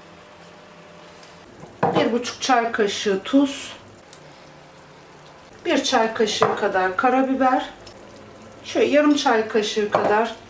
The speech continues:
kekik. Böyle dağ kekiği falan olursa çok daha iyi olur. Şöyle yarım çay kaşığı kadar da kimyon ekledim. Artı az önce söylediğim gibi iki yaprak defne vardı burada da.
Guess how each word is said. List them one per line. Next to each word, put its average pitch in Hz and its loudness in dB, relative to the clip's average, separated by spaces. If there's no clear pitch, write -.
kekik. 269 -2
Böyle 269 2
dağ 294 2
kekiği 269 2
falan 269 4
olursa 262 0
çok - -2
daha 220 4
iyi 202 2
olur. 196 2
Şöyle 262 2
yarım 294 4
çay 233 -2
kaşığı 220 0
kadar 214 2
da 311 -4
kimyon 220 0
ekledim. 175 -2
Artı 247 0
az 240 0
önce 226 0
söylediğim 220 2
gibi 202 -2
iki 202 -2
yaprak 196 0
defne 185 0
vardı 160 0
burada 151 -6
da. 294 0